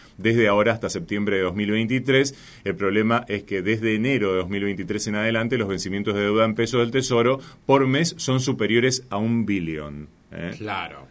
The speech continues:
Speaker 2: Lo, lo, lo explico brevemente. ¿Qué pasó para atrás y le costó la cabeza a Guzmán? Vino Batakis y voló. La curva de pesos se erosionó.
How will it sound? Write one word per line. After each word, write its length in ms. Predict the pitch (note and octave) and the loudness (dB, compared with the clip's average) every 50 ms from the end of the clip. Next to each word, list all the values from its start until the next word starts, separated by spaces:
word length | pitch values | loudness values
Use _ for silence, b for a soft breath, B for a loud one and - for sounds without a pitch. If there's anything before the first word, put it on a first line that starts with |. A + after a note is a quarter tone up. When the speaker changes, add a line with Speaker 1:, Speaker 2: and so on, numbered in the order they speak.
| - - - | -20 -14 -8
Speaker 2:
Lo, 200 | G#2 B2 B2+ - | -6 -6 -6 -4
lo, 320 | A#2 A#2 A#2 A#2 A2 G#2+ - | -6 -6 -4 -4 -4 -6 -10
lo 220 | G#2 G2+ G2+ G#2 G2+ | -10 -8 -6 -6 -6
explico 420 | G2 - - C#3 C#3+ C#3 C#3 B2+ | -8 -8 -10 -10 -8 -4 -2 -2
brevemente. 640 | B2 A#2 A2+ G#2+ G#2 G#2 A2 B2 B2 A#2+ B2 A#2 | 0 0 0 0 -2 -4 -4 -6 -6 -6 -8 -8
¿Qué 100 | - D3+ | -8 -8
pasó 400 | D#3 - D#3+ C3+ - - D3+ C3+ | -8 -6 -8 -8 -6 -6 -6 -4
para 160 | C3 B2+ A#2 A2+ | -2 -2 -2 -2
atrás 260 | A2 A#2 C3+ B2+ - B2+ | -2 -4 -6 -6 -6 -6
y 20 | |
le 100 | G#2+ G2 | -8 -8
costó 280 | F2+ F#2 F2 - A2+ A2 | -8 -10 -10 -8 -8 -6
la 100 | G#2 G#2 | -6 -6
cabeza 360 | F#2 F#2 F#2+ G2+ F#2+ - G2+ | -8 -8 -8 -8 -8 -8 -8
a 20 | |
Guzmán? 580 | F#2 F#2+ G2 G2 G#2+ A#2+ C3 C#3 D3 D3 C#3 B2 | -6 -6 -6 -2 0 0 0 0 -2 -4 -6 -8
Vino 260 | G#2 G2+ G2 G2 F#2+ | -8 -8 -8 -8 -8
Batakis 520 | F#2+ F#2 F2+ - G2+ G2 F#2 F#2 F2 - | -8 -8 -8 -10 -10 -10 -12 -14 -16 -14
y 40 | G2+ | -14
voló. 480 | F2+ E2+ E2+ F2+ A2 C3 D3+ D#3 D3+ D3+ B B B B B B B B B B B B B B B B - | -12 -12 -8 -4 -2 0 0 -2 -2 -6 B B B B B B B B B B B B B B B B -10
La 260 | G#2 A2 A#2 A#2 A#2 - | -6 -4 -2 -4 -2 0
curva 380 | E3 E3 D#3 C3+ A2+ G#2+ G#2 | 0 0 2 0 0 -2 -2
de 140 | A2 A#2 A2+ | -2 -2 -2
pesos 380 | A#2 D3 C#3+ C3+ - E3+ - - | -2 -4 -6 -4 -4 -6 -6 -4
se 180 | C3 A#2 A2 | -4 -4 -4
erosionó. 560 | A2 A2 G#2+ G#2+ - - A2 G#2+ B2 A#2+ A2 | -2 -4 -4 -6 -6 -6 -4 -4 -4 -6 -6